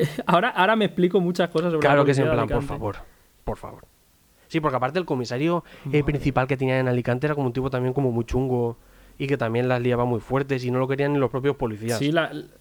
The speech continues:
Speaker 1: la policía y la policía en Alicante tiene varios de estos casos actuando para detener masivamente a gente que protesta, listas negras, eh, que no se sabe muy bien de dónde salen y cosas muy chungas, pero sí, sí.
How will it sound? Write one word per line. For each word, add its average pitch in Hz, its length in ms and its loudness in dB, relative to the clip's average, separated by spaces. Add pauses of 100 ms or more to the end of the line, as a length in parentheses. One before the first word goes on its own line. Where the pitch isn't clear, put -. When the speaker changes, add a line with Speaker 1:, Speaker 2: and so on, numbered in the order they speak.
(840)
Speaker 1:
la 143 180 0
policía 135 640 -2
y 143 100 -4
la 131 120 -2
policía 131 300 -6
en 123 80 -2
Alicante 127 480 -2
tiene 139 200 -2
varios 139 320 -2
de 147 60 -2
estos 147 240 -2
casos 143 460 0
actuando 143 640 -2
para 143 180 0
detener 139 300 -2
masivamente 139 640 -2
a 127 40 -2
gente 135 220 -4
que 127 80 -4
protesta, 135 640 -2
listas 131 400 -4
negras, 131 840 -2
eh, 135 260 -8
que 143 60 -6
no 135 80 -6
se - 80 -10
sabe 135 160 -2
muy 135 100 -2
bien 135 140 -2
de 131 60 -4
dónde 131 180 -4
salen 147 640 -2 (460)
y 139 240 -4
cosas 127 280 -4
muy 135 220 0
chungas, 120 420 -4
pero 120 200 -8
sí, 131 180 -2
sí. 127 260 -2